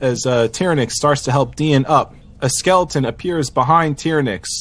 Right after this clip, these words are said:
that he didn't know was there, grabs him and spins him around. The, uh, the skeleton has the initiative at this point 'cause Tyrannix did not know he was there. He attempts to strike Tyrannix, however,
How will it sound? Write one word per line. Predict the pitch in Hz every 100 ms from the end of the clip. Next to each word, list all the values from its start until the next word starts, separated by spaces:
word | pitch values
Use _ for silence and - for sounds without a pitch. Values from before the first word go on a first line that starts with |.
| -
that | 123 117
he |
didn't | 131 160 151
know | 143
was | 143 123
there, | 147 135 104
grabs | 92 170 208 165
him | 151 131
and | 127 113
spins | - - 254 220 -
him | 185
around. | 170 165 127 98 87 - - - -
The, | 131 131
uh, | 127
the | 123
skeleton | - 180 170 165
has | 151 151 147
the | 147
initiative | 160 - 135 120
at | 107
this | 110
point | - 123 104
'cause | 101 -
Tyrannix | 135 131 123
did | - 117
not | 135 127
know | 127
he | 113 123
was | 117 107
there. | 107 101 85 - - - -
He | 135
attempts | 123 185 180 -
to | 160
strike | - 185 170 -
Tyrannix, | 185 170 120 -
however, | - 147 151 143 131